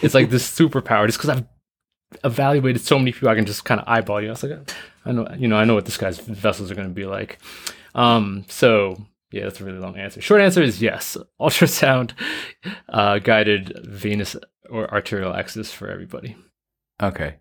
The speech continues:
Speaker 2: And is that, um, generally with a,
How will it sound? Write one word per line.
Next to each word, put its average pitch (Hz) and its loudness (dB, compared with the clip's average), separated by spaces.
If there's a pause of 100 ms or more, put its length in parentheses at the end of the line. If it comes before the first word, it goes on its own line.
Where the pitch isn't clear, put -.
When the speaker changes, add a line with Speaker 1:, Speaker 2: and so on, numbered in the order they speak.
(280)
Speaker 2:
And 123 6
is 127 6
that, 135 6
um, 98 4
generally 95 2
with 85 -2
a, 80 -2